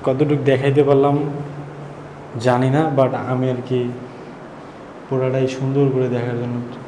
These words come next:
চেষ্টা কর-, করলাম। এই হচ্ছে আমাদের পুরাতন মসজিদ, চারশো বছর আগের,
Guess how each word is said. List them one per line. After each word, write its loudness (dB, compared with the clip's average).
চেষ্টা -4
কর-, -12
করলাম। -2
এই 4
হচ্ছে 0
আমাদের 6
পুরাতন 4
মসজিদ, 2
চারশো 6
বছর 4
আগের, 6